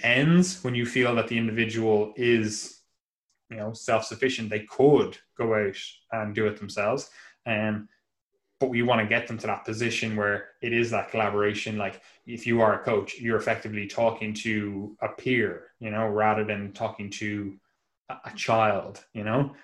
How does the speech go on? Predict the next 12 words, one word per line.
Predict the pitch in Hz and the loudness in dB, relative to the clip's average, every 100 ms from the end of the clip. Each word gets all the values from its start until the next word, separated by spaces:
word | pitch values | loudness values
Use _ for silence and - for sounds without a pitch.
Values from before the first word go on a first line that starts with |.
| _ | _
where | 123 110 104 104 | -4 -2 -2 -4
you're | 107 | -4
like, | 101 113 | -4 2
"Oh | 117 | 4
yeah," | 107 104 | 4 2
like, | 101 107 | 0 -2
you | |
talk | 107 123 | 2 0
to | 120 | 0
a | |
child, | - 131 127 | 2 6 6
obviously | 113 107 104 120 107 104 | 4 2 0 -4 -4 -6